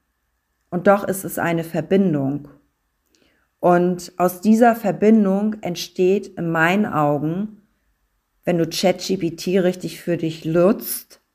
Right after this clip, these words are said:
eine echte Entlastung. Was bedeutet das für dich? Ich denke, wir stehen an einem Punkt,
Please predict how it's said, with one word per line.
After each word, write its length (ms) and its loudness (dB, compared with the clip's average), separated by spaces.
eine 280 0
echte 280 -4
Entlastung. 800 -4
Was 200 -4
bedeutet 580 0
das 200 -8
für 140 -14
dich? 480 -12
Ich 220 4
denke, 720 4
wir 120 -4
stehen 460 0
an 200 -4
einem 400 -4
Punkt, 680 2